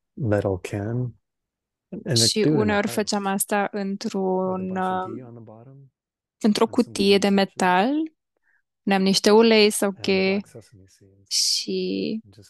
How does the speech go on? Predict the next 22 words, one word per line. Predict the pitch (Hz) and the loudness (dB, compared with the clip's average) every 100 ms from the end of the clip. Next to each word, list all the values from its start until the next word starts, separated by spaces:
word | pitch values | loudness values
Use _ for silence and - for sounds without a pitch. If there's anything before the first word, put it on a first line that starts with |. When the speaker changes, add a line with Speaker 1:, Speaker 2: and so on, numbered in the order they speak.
| _ | _
Speaker 1:
kinda | - - - | -20 -12 -8
Speaker 2:
aprindeam | 214 208 202 202 196 | -2 0 0 0 -2
focul | 185 208 190 208 202 | 0 -2 0 0 0
și | - 208 | 0 -2
apoi | 190 - 196 | -4 -4 -4
Speaker 1:
combine | 190 202 | -2 -2
Speaker 2:
aruncam | 196 190 196 190 190 | -2 -6 -6 -4 -4
Speaker 1:
them | 196 | -8
through | - | -6
Speaker 2:
semințe | 196 185 185 208 | -6 -4 -4 -2
Speaker 1:
those | 185 | 0
Speaker 2:
de | 190 185 | 0 0
Speaker 1:
seeds | 185 - | 0 -2
and | 202 | -2
hear | 196 190 | -2 -2
them | 285 | -4
Speaker 2:
susan | 330 | -6
Speaker 1:
pop. | - _ _ _ _ _ _ _ _ _ _ _ _ _ - | -12 _ _ _ _ _ _ _ _ _ _ _ _ _ -14
Speaker 2:
și | - | -4
se | |
Speaker 1:
Just | 202 190 | -2 -2
Speaker 2:
auzea | 185 196 - | -2 -2 0